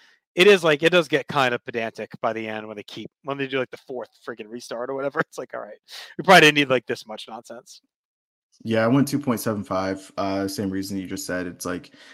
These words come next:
Speaker 2: just drags on a little bit too much. Um, either, like, cut the match time down if you're gonna do that many start and stops,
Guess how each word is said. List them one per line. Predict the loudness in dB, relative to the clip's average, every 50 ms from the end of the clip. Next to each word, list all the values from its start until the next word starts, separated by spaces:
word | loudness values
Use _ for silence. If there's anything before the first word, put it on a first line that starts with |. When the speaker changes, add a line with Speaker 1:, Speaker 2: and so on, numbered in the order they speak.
| -10
Speaker 2:
just | -8 -4 2
drags | 4 6 6 6 6 4
on | 2 2
a | 4
little | 4 2 2
bit | 0 -2
too | -2 0 0
much. | 2 2 0 -2 -4 -10 -20 -20 _ -12
Um, | -10 -8 -6 -6 -6 -6 -6 -8 -10 -12 _ _ _ _ _ _ -20 -20 -20 -8 -4
either, | 0 2 2 2
like, | 2 2 0 -2
cut | -4 -2 -2 -2 -2
the | 0
match | 0 0 0 0 -2 -4
time | -4 -2 0 0 2 2
down | 2 2 2 0 0 0
if | -2 -2
you're | -4 -2
gonna | -2 -2
do | 0 0
that | 0 0 0
many | -2 -2 -4
start | -4 -4 -4 -2 -2 -2
and | -4 -4
stops, | -4 -4 -2 -2 -2 -4 -6 -10 -14 -16 -16